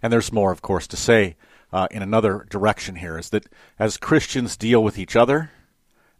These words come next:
and as Christians deal with other people in their lives who might not necessarily be Christian,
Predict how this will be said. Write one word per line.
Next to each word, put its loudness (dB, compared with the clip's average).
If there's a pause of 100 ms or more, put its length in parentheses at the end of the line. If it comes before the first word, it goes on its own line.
and -2
as -2
Christians -4
deal 2
with 0 (160)
other 6
people -4
in -6
their -4
lives 0
who -2
might 2
not -2
necessarily 2
be -8
Christian, -10